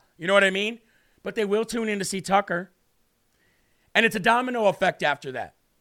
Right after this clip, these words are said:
So the only thing that I'm upset about was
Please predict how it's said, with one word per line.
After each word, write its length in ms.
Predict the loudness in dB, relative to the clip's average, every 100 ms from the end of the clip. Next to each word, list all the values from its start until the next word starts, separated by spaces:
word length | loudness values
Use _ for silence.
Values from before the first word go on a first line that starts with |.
| _ _ _ _
So 200 | 0 0
the 120 | 0
only 360 | -2 -2 -2 -4
thing 300 | -4 -6 -2
that 140 | 2
I'm 180 | 4 2
upset 300 | -2 -2 -2
about 300 | 2 2 2
was 340 | 4 2 0